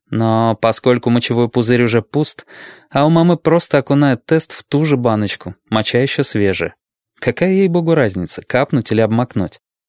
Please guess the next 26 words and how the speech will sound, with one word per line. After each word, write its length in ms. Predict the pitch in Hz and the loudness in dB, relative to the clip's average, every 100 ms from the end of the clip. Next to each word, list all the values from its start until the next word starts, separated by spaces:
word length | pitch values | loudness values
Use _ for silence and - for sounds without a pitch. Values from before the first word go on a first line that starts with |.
| _ _ _ _ _ - | _ _ _ _ _ -6
Результат 720 | 90 92 98 101 - 135 - - | -4 0 -2 -2 0 -2 -2 -4
тот 200 | 117 120 | 0 0
же 140 | 113 | -2
самый. 420 | 110 131 131 98 _ _ _ - - - | -2 -2 -2 -4 _ _ _ -20 -20 -20
В 80 | - | -8
круглом 440 | - 143 147 143 | 0 2 4 4
окошке 440 | 139 - 151 - 135 | 2 2 -2 0 0
отчетливо 540 | 120 - 139 156 143 | 0 0 0 2 0
проступают 640 | 131 117 - 110 - 131 120 | 0 -4 -4 -4 0 0 0
две 200 | 107 120 | 0 0
полоски. 640 | 127 117 95 - - - _ _ _ _ _ _ _ | 2 0 0 -4 -10 -20 _ _ _ _ _ _ _
«Возможно, 840 | 123 123 123 135 139 131 143 135 - | -2 0 2 2 2 2 0 0 -2
вы 180 | 139 139 | 0 0
беременны», 600 | 131 143 165 98 92 95 - - - - | 0 0 0 -2 -4 -6 -10 -20 -18 -4
бесстрастно 640 | 107 - - 101 101 139 | -2 -2 -2 -2 0 -2
заявляют 540 | 113 113 98 98 95 - | 0 0 2 0 0 -2
они. 320 | 104 90 - _ _ _ _ _ _ _ _ _ _ _ _ _ _ | -4 -4 -10 _ _ _ _ _ _ _ _ _ _ _ _ _ _
А 220 | - 117 | -2 2
у 60 | 156 | 2
мамы 340 | 156 156 175 | 4 4 4
выливает 460 | 165 160 143 147 139 | 4 2 2 0 2
мочу 320 | 139 131 143 | 0 2 0
в 60 | 127 | 2
унитаз, 640 | 117 107 131 143 - - - | 2 0 -2 -2 -6 -18 -16
спускает 600 | - 113 104 143 151 - | -6 -4 -2 -2 -2 0
воду. 380 | 104 101 92 | 2 2 0